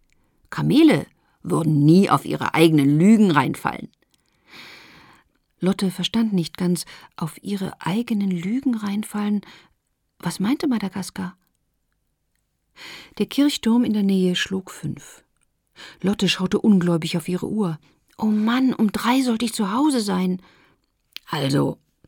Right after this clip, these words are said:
bis morgen, Lotti?“ „Bis morgen.“ Lotte spurtete los. Auch ihre Gedanken galoppierten, aber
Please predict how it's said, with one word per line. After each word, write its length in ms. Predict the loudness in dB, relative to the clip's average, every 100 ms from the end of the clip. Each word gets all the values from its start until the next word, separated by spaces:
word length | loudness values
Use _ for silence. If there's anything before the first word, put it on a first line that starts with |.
| _
bis 180 | -4 0
morgen, 380 | 2 4 6 6
Lotti?“ 340 | 4 4 4 2 _ _ _ _ _ _ -16 -16 -12
„Bis 180 | -10 -2
morgen.“ 420 | 0 2 -2 -6 -12 _ _ _ _ _ _ -2
Lotte 340 | 2 2 0
spurtete 540 | -4 -2 -4 -4 -6 -6
los. 480 | -6 -8 -12 -18 _ _ _ -20 -20 -20 _
Auch 260 | -2 -2 -4
ihre 260 | -8 -6
Gedanken 460 | -6 -2 -2 -2 -4
galoppierten, 800 | -2 -2 -2 -2 0 0 0 -2 -8
aber 280 | -8 -8